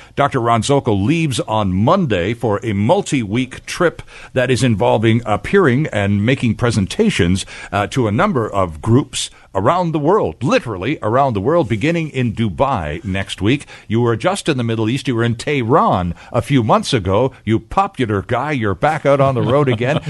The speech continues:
<laughs> teaching dentists in other countries the techniques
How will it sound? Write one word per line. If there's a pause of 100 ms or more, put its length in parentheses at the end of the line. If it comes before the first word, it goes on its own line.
<laughs>
teaching (240)
dentists (100)
in
other
countries (200)
the
techniques